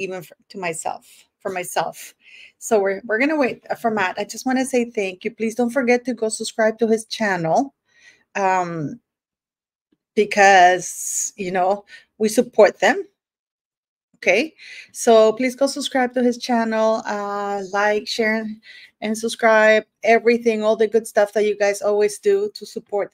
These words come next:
people, us YouTubers. So please, please go and do that. Um, today,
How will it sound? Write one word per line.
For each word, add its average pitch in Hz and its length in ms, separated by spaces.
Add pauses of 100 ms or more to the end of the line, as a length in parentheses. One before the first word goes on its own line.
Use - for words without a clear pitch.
people, 208 400 (500)
us 208 220
YouTubers. 196 640
So 208 240
please, 302 320
please 262 300
go 220 260
and 202 100
do 185 180
that. 170 260 (1900)
Um, 208 260
today, 302 640